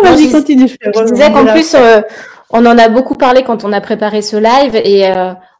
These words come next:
Speaker 1: on a des ressentis différents. On a quand même des profils assez, euh, assez, euh, différents aussi. Et on avait parlé de, de, qu'on sait qu'on s'était senti, euh, moi, je disais, par exemple, que j'avais compris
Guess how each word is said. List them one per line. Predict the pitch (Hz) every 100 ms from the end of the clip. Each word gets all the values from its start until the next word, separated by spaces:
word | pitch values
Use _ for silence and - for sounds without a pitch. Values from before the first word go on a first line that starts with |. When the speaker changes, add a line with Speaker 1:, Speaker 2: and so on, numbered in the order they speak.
| _
Speaker 1:
on | - 208
a | 196
des | 185
ressentis | 180 180 202 190 185
différents. | 196 285 330
On | 262
a |
quand | 233 196
même |
des | 185 190
profils | - 226 - 233
assez, | 202 202 - 208
euh, | 196 185 180 170 _
assez, | - 190 - 196
euh, | 180 165 165 175
différents | 202 202 226 220 226
aussi. | 202 196 - 330 - - - _ -
Et | 208
on | 208
avait | 202 202
parlé | 220 220
de, | 226 208
de, | 202 196
qu'on | 196 220
sait | 254
qu'on | 254 240
s'était | 240 233 233
senti, | 240 233 226 - 262 254
euh, | 220 190 185 185 180
moi, | 185 220
je |
disais, | 208 202 233
par | 214
exemple, | 208
que | 233
j'avais | 196 180
compris | 240 233 - 302 302